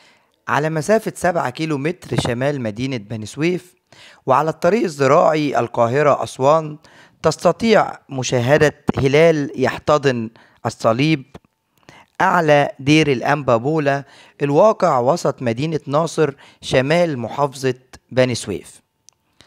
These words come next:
وعلى مدار مية وأربعة عام والهلال بيحتضن الصليب، في مشهد بيؤكد التآخي بين المسلمين والأقباط، واللي ظهر أبان ثورة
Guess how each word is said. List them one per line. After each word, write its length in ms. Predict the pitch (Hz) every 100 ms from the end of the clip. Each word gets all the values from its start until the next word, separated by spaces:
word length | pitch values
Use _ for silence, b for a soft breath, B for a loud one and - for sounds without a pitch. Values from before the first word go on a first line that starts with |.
| b b b b b b
وعلى 280 | 123 131 175
مدار 360 | 180 175 247 233
مية 240 | 208 214
وأربعة 520 | 190 139 147 170 143 123
عام 400 | 156 185 170 -
والهلال 600 | 139 135 139 170 196 180 -
بيحتضن 600 | 139 135 - - 175 156
الصليب، 500 | 117 - 117 135 196
في 240 | 185 - 139
مشهد 500 | 180 208 - 135 113 _ B B B -
بيؤكد 520 | 139 - 208 - 135
التآخي 640 | 123 - 139 170 190 180 139
بين 140 | 127
المسلمين 720 | 120 120 - 127 127 147 170
والأقباط، 840 | 139 110 - - 131 147 165 - - B B B -
واللي 220 | 151 151
ظهر 400 | 165 220 202 160
أبان 380 | 127 123 160 175
ثورة 440 | - 170 156 127